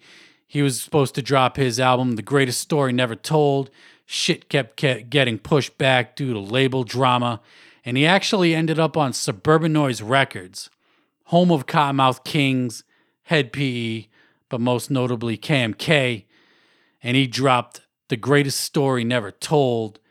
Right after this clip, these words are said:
And he took to social media this week to post this picture of him signing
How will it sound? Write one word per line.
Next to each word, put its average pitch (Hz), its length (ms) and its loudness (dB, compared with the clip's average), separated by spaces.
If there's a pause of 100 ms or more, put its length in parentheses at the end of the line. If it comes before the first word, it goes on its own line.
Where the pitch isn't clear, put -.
(920)
And 120 200 0
he 202 180 4
took 202 340 0
to 160 120 -2
social 175 460 2
media 175 360 4
this 175 240 -4
week 180 220 -2
to 135 80 -8
post 160 360 -2
this 175 200 -2
picture - 580 -4 (460)
of 110 160 -2
him 151 260 2
signing 156 680 0